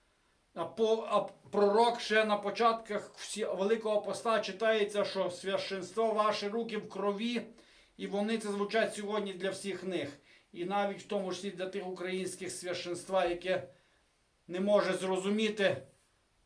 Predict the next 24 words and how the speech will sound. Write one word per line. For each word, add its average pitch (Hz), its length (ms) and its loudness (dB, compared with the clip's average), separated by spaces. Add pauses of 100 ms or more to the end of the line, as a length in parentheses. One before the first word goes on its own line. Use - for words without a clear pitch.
що 190 200 -4
вони 196 220 2
стали 185 400 4
на 175 60 -2
сторону 175 420 0
зла. 147 400 0 (1300)
Щоб - 180 -8
стати 196 380 2
разом 196 600 4
у 165 100 -10
спільній 202 520 0
молитві, 180 640 -2 (300)
відновити 185 520 -2
єдність 190 460 -2
з - 20 -8
Вселенською 190 600 -2
Церквою, 180 680 2 (320)
вони 175 160 -2
до 175 120 -6
сьогодні 196 480 4
ще 190 400 4 (240)
лукавлять 190 680 4
і 196 60 -4
брешуть. 175 720 2